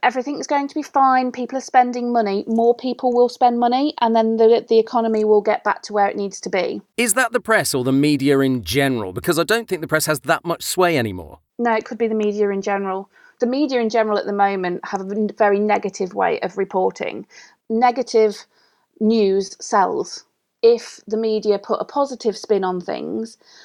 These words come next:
Speaker 1: people would be not as frightened to go out and spend their money and, you know, use their savings and, and do large purchases. If the media put a negative spin on it, they're like, "Oh no, I better not spend any money because we're heading for a big recession."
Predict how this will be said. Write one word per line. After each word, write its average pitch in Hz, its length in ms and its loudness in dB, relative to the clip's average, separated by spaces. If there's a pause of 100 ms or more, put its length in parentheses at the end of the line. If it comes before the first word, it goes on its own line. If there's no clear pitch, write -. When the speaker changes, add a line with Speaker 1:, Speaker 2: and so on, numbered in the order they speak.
(160)
Speaker 1:
people 220 320 0
would 214 120 4
be 208 380 0
not 220 420 2
as 208 120 -4
frightened 202 480 0
to - 80 -16
go 214 120 -2
out 190 140 2
and 208 100 -8
spend 196 240 -2
their 190 120 0
money 196 460 -2
and, 190 420 -6 (200)
you 202 140 -6
know, 180 140 -2
use 196 240 0
their 190 140 4
savings 190 720 2
and, 185 400 0
and 190 420 -2
do 214 220 2
large 185 320 0
purchases. - 720 -6 (480)
If 233 160 0
the 254 60 -2
media 240 420 0
put - 240 -4
a - 40 -6
negative 240 480 -2
spin 190 240 -6
on 175 140 -4
it, 214 200 -4 (180)
they're 196 120 0
like, 190 280 2
"Oh 226 100 2
no, 220 140 -2
I 202 80 -2
better 202 160 -2
not 202 180 -6
spend 196 220 -4
any 190 140 -4
money 190 200 -4
because 190 320 -8
we're 202 60 -4
heading 190 300 -4
for 190 100 -4
a 185 40 -4
big 185 200 -8
recession." 196 580 -6